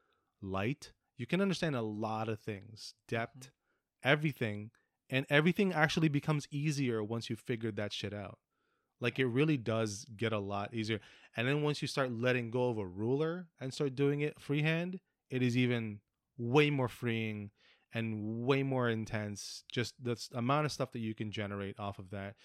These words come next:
Speaker 1: You understand foreground, middle ground, background just by freely doing it.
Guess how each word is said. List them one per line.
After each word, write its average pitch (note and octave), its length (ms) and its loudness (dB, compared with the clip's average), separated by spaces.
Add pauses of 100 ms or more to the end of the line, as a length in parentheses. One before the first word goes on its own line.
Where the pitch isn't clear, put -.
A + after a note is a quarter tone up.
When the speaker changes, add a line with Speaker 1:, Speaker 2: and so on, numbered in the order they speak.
(260)
Speaker 1:
You C#3 140 -2
understand A#2+ 340 -2
foreground, A#2 380 0
middle G#2+ 140 -2
ground, G#2 220 -4
background G2+ 640 -6 (340)
just E3 120 -4
by F3 140 4
freely C#3 500 0
doing A2 400 -4
it. F#2 240 -12